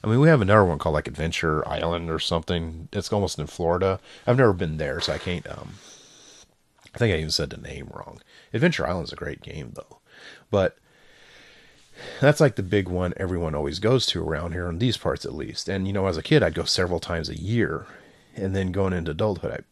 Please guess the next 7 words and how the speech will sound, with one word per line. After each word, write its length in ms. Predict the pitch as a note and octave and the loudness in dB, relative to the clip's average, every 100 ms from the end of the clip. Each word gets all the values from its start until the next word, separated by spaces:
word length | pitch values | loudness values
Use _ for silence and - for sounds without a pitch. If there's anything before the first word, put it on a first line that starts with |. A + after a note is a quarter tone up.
| _ _ _ _ _ | _ _ _ _ _
just 260 | - - - | -8 -8 -10
kinda 160 | D#2+ | -8
stopped 260 | D#2+ E2+ D2 | -2 -2 -2
going. 380 | D2+ E2+ E2+ E2+ - - - | -6 -4 -4 -8 -12 -10 -2
Like, 140 | G2 | 2
I 20 | G#2+ | 4
remember 440 | G#2 G2 F2+ | 4 2 0